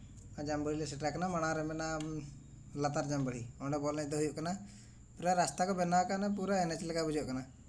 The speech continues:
ᱵᱚᱲᱦᱮ ᱟᱹᱰᱤ ᱫᱤᱱ ᱫᱚ ᱛᱟᱦᱮᱱᱟ, ᱟᱹᱰᱤ ᱵᱟᱝ ᱴᱷᱤᱠ ᱛᱮ ᱨᱟᱥᱛᱟ ᱛᱟᱦᱮᱸ ᱠᱟᱱᱟ, ᱱᱮᱛᱟᱨ ᱵᱚᱲᱦᱮ ᱯᱤᱪ ᱨᱟᱥᱛᱟ ᱠᱚ ᱵᱮᱱᱟᱣ ᱟᱠᱟᱜᱼᱟ, ᱯᱩᱨᱟᱹ ᱜᱩᱲᱤ ᱞᱮᱠᱟ ᱪᱟᱞᱟᱜ ᱠᱟᱱᱟᱞᱮ ᱟᱞᱮ ᱦᱚᱸ।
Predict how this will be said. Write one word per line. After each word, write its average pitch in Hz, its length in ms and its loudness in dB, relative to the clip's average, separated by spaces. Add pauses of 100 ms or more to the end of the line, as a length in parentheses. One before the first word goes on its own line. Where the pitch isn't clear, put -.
(920)
ᱵᱚᱲᱦᱮ 147 220 0
ᱟᱹᱰᱤ 156 220 2
ᱫᱤᱱ 202 140 6
ᱫᱚ 214 100 4
ᱛᱟᱦᱮᱱᱟ, 202 300 4
ᱟᱹᱰᱤ 185 200 2
ᱵᱟᱝ 165 240 -2
ᱴᱷᱤᱠ 175 140 -4
ᱛᱮ 170 80 -4
ᱨᱟᱥᱛᱟ 160 280 0
ᱛᱟᱦᱮᱸ 151 200 0
ᱠᱟᱱᱟ, 143 140 2
ᱱᱮᱛᱟᱨ 143 280 2
ᱵᱚᱲᱦᱮ 143 280 2
ᱯᱤᱪ 139 200 -2
ᱨᱟᱥᱛᱟ 147 260 -2
ᱠᱚ 151 80 0
ᱵᱮᱱᱟᱣ 143 240 2
ᱟᱠᱟᱜᱼᱟ, 147 200 -4
ᱯᱩᱨᱟᱹ 156 180 0
ᱜᱩᱲᱤ 139 240 2
ᱞᱮᱠᱟ 143 240 0
ᱪᱟᱞᱟᱜ 139 240 -4
ᱠᱟᱱᱟᱞᱮ 139 240 0
ᱟᱞᱮ 135 140 0
ᱦᱚᱸ। 147 180 0